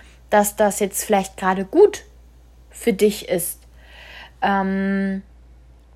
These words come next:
und genau das möchte ich dir mitnehmen, dass du dich vielleicht mal hinsetzt und dir aufschreibst, in verschiedenen Bereichen in deinem Leben, wo setzt du dir selber Grenzen?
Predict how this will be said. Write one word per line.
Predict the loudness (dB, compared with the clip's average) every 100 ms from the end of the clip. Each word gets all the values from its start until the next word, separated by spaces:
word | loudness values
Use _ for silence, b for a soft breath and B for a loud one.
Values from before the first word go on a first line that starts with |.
| -20 -20 -20 -20 -20 -20 -20 -10
und | -2 0 0 -4 -2 4
genau | 6 8
das | 6 4
möchte | 2 2 0
ich | 4
dir | 4 4 2
mitnehmen, | 0 0 -2 -6 -6
dass | -8 -6
du | -2
dich | -2 -2
vielleicht | 2 2 0 -4
mal | -6
hinsetzt | -2 2 4 4 2 -2 -8 -12
und | -10 -12 B B B B -4
dir | 2
aufschreibst, | 6 6 4 2 4 4 0 -10 b b b b -2
in | 0
verschiedenen | 2 2 2 2 2 2
Bereichen | 2 4 4 4 0
in | -4 -2
deinem | -4 -2
Leben, | 2 4 4 0 -6 -10 b b b b b
wo | 0 4 6
setzt | 6 2 0 -4
du | 0 2
dir | 4
selber | 6 6 6 2
Grenzen? | 2 2 2 0 -4 -8